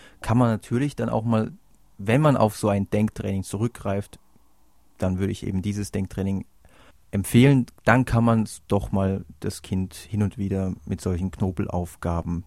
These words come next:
beschäftigen, sofern es daran Spaß hat. Ganz kurz zum Abschluss, ich habe gerade gemerkt, ich habe vergessen zu sagen, dass dieses Denktraining, ähm, sowohl sogar in einem Klassenverband angewendet werden kann. Also man kann es mit einer großen Gruppe anwenden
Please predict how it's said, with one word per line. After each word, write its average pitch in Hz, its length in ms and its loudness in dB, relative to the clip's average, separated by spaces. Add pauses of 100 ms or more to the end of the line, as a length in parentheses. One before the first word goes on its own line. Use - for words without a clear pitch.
beschäftigen, 101 800 -4 (300)
sofern 92 360 0
es 92 160 -4
daran 95 240 -2
Spaß - 420 -10
hat. - 200 -12 (460)
Ganz 110 220 4
kurz 143 260 4
zum 123 140 -2
Abschluss, 113 320 0
ich 110 80 0
habe 107 100 0
gerade 101 200 -4
gemerkt, 104 320 2
ich - 120 -14
habe - 140 -4
vergessen 107 560 0
zu - 120 -10
sagen, 98 280 0
dass 95 180 -4
dieses 95 280 -6
Denktraining, 104 500 0 (540)
ähm, 90 400 -2 (120)
sowohl 117 840 0 (540)
sogar 95 380 0
in 92 120 -2
einem 95 140 -2
Klassenverband 110 1080 -2
angewendet 104 600 -4
werden 98 260 -2
kann. 131 340 -4
Also 92 220 -2
man 92 140 -2
kann 101 140 -4
es 98 140 -6
mit 98 100 -2
einer 92 80 -4
großen 123 500 0
Gruppe 120 360 -2
anwenden 104 600 0